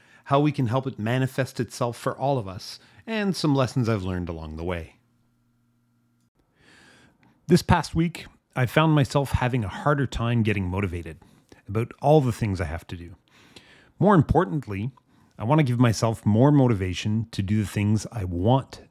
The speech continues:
to do, the things that bring me joy,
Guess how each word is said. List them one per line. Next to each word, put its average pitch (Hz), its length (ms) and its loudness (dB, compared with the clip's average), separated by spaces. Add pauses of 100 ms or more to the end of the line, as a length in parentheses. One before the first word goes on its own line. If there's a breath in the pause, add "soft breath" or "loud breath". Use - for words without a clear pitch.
(120)
to 104 100 -2
do, 80 300 -8 (1200 soft breath)
the 104 80 -6
things 143 360 8
that 104 180 -2
bring 131 200 4
me 120 120 4
joy, 104 580 -2